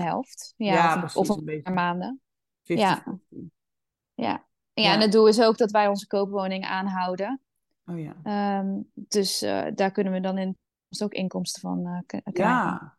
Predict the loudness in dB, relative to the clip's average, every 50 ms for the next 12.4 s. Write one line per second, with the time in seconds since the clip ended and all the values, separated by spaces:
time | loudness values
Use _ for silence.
0 | _ _ -4 0 2 4 6 6 6 6 6 4 2 0 -2 -4 -6 -8 -8 -6
1 | -2 0 0 0 0 0 -2 -2 -2 -2 -2 -2 -2 0 0 0 -2 -2 -4 -4
2 | -4 -4 -6 -4 -2 -2 -2 0 -2 -2 -2 -2 -2 -2 -4 -4 -6 -10 -8 -6
3 | -6 -6 -4 -6 -6 -6 -8 -12 -20 -20 -20 _ _ -4 -4 0 2 4 4 4
4 | 4 4 4 2 0 -2 -2 0 2 2 2 2 2 0 0 0 0 2 2 2
5 | 4 4 4 4 4 6 6 8 8 8 8 8 10 8 8 8 6 4 2 -2
6 | -4 -4 -2 -2 -2 -4 -2 0 2 2 4 2 2 0 0 0 0 2 2 2
7 | 2 2 0 -2 -2 -4 -4 -4 -4 -6 -6 -6 -6 -4 -4 -4 -4 -4 -4 -6
8 | -4 -2 0 0 2 2 0 -2 -4 -8 -12 -18 -20 -20 -20 -20 _ _ -2 0
9 | 2 2 2 0 0 0 0 2 4 4 4 4 2 2 2 0 2 0 0 0
10 | -2 -2 0 0 2 2 2 2 0 0 0 -2 -4 -6 -6 -6 -6 -6 -6 -6
11 | -6 -4 -4 -4 -2 0 0 0 -2 -4 -10 -20 -20 -20 -20 _ _ _ -2 2
12 | 2 4 4 4 2 0 -2 -6